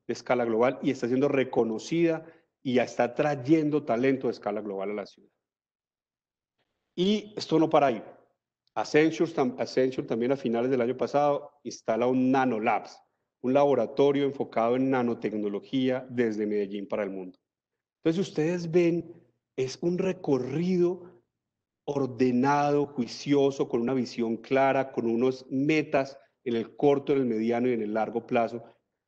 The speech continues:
Pero quiero terminar esta charla contándoles que esto, porque, porque esta es una tarea, digamos, continua. Algo que nosotros ya estamos haciendo, esta es una charla que yo, que,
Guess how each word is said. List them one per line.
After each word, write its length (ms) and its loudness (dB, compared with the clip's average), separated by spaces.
Pero 200 4
quiero 220 6
terminar 360 2
esta 260 -2
charla 380 2
contándoles 800 0
que 240 0
esto, 680 -2
porque, 680 0
porque 540 -2
esta 180 0
es 60 -2
una 160 0
tarea, 640 2
digamos, 400 -2
continua. 840 0
Algo 160 4
que 80 0
nosotros 380 2
ya 80 0
estamos 280 -2
haciendo, 360 0
esta 140 -4
es 80 -6
una 180 -2
charla 360 2
que 160 -6
yo, 320 -6
que, 280 -10